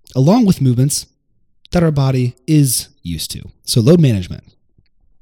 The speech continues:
what does that mean? It means if you're that individual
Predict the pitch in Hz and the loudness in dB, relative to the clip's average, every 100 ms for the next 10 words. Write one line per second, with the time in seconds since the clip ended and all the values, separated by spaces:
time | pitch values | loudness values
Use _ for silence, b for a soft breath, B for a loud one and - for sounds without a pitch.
0 | _ - 135 127 123 127 80 - _ _ | _ -6 -4 -4 -6 -8 -12 -16 _ _
1 | B B B B B B - 151 143 143 | B B B B B B -8 -2 2 2
2 | 127 123 135 143 139 131 131 127 123 127 | 0 0 0 2 2 0 0 0 0 0
3 | 104 | -2